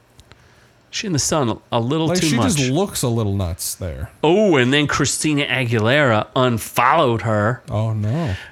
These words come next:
Speaker 1: Didn't I show you the picture of the last time Christina Aguilera performed live?
Speaker 2: Mm,
Speaker 1: Where she
Speaker 2: I
Speaker 1: had the giant, she looked like the Hulk and had the giant purple, uh,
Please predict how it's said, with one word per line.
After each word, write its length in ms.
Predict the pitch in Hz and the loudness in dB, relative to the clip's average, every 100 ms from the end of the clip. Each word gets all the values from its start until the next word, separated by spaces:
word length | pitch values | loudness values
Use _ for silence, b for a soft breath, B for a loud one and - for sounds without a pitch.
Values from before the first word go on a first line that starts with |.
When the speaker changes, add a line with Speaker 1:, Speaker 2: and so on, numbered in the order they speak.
| - | -4
Speaker 1:
Didn't 300 | - 294 392 | 0 2 2
I 100 | 381 | 2
show 280 | - 247 233 | 2 2 4
you 140 | 240 | 2
the 80 | 185 | 2
picture 320 | - 185 - 170 | 2 0 2 2
of 80 | |
the 60 | 135 | 4
last 400 | 110 113 123 120 | 4 6 4 2
time 240 | 131 120 117 | 2 2 0
Christina 400 | 123 - 127 120 | 0 0 2 2
Aguilera 500 | 117 110 110 110 104 | 2 2 4 2 0
performed 480 | 110 - 113 110 | -4 0 0 2
live? 480 | 101 101 98 98 - - _ _ _ _ _ _ | 2 2 4 0 -2 -16 _ _ _ _ _ _
Speaker 2:
Mm, 720 | 113 110 110 110 107 107 107 | -8 -4 -2 -2 -2 -2 -2
Speaker 1:
Where 80 | 107 | 0
she 160 | 120 160 | 2 2
Speaker 2:
I 60 | |
Speaker 1:
had 60 | 151 | 2
the 140 | 139 131 | 2 2
giant, 520 | - 131 123 139 180 | 2 4 4 4 2
she 100 | 160 | 2
looked 240 | 143 - | 0 0
like 140 | 135 - | 0 0
the 60 | |
Hulk 420 | 113 - 123 123 - | -2 2 2 2 0
and 100 | 107 | 2
had 180 | 120 110 | 2 2
the 80 | |
giant 560 | 101 104 113 117 117 - | 2 2 4 2 0 -2
purple, 540 | - 120 107 113 110 107 | 2 2 4 2 4 4
uh, 320 | 104 104 | 4 4